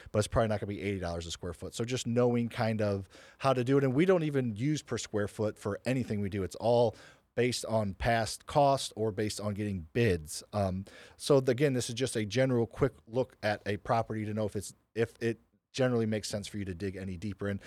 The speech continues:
another thing to mention is get three bids on everything. We did that for the most part at first, getting bids on things.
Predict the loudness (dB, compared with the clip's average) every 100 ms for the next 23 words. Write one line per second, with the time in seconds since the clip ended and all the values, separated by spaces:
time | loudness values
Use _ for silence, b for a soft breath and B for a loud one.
0 | B 2 4 6 4 2 2 0 0 -2
1 | -2 b b b _ 0 0 -2 0 4
2 | 4 2 -2 -4 -8 -4 -2 0 2 2
3 | 0 0 -2 2 4 4 4 0 0 -6
4 | -4 0 0 -2 -2 -2 0 0 0 0
5 | -2 -6 -4 -4 -2 -2 -6